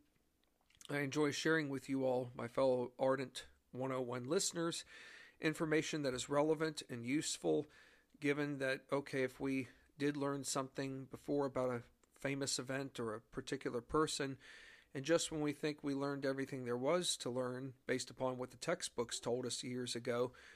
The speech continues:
we've come to the realization that, uh, the textbooks themselves didn't always get everything right. So, uh, some of you are probably wondering, where are we going now in this, uh, series, uh, The Victory with No Name,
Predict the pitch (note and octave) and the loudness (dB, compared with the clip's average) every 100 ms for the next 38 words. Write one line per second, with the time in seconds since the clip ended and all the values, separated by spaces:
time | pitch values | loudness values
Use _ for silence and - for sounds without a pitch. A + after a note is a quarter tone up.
0 | - - C3+ - C#3 C3 C3 C#3 C3+ B2+ | -16 -6 -4 -2 -2 -2 -2 0 0 0
1 | C3+ C3 C#3+ C3 C3 B2 B2 - B2+ A#2 | 0 0 -4 -4 -2 -2 -4 -2 0 0
2 | A#2 - B2 - F3 - - D3 - D3 | -4 -8 -10 -4 -4 -2 -4 -4 -4 -6
3 | C3 - E3 D#3 - C#3 - B2+ B2 B2 | -2 0 2 2 0 -2 0 0 0 0
4 | A#2+ - C#3+ - - B2 A2 G#2 A2 C3 | -4 -2 -2 -4 -6 -4 -4 -6 -8 -4
5 | C#3 C3+ - - - _ _ _ _ _ | -2 -2 -6 -14 -16 _ _ _ _ _
6 | _ _ _ _ - - - - - - | _ _ _ _ -20 -20 -20 -20 -18 0
7 | E3+ D#3+ D#3 - D#3+ C3 B2 B2 _ - | 6 8 6 2 0 2 0 -4 _ -18
8 | - - - D#3+ D3+ C#3+ C#3+ C#3+ C#3 C3 | -18 -4 2 2 2 4 4 6 6 6
9 | C3+ C#3 D3+ C#3+ B2+ C#3 C#3+ C3+ C3+ C#3+ | 2 0 -2 0 0 0 0 -2 -2 -2
10 | C3+ C3+ C3 D#3+ B2+ B2 A#2+ - C3 B2 | -2 -2 0 0 0 -2 -6 -8 -4 -4
11 | B2 B2 - - B2+ A#2 A2 - D#3 C#3 | -4 -2 -2 -2 0 0 -2 0 2 2
12 | B2 B2+ - - - - - - _ - | 0 -4 -4 -4 -8 -20 -20 -20 _ -2
13 | B2 A#2 B2+ D3 D3 C#3+ C3+ B2+ C#3 B2 | -2 -2 -2 -4 -2 -4 -4 -4 -4 -4
14 | C3+ C#3 C#3 C#3 C#3 | -2 -4 -4 -6 -10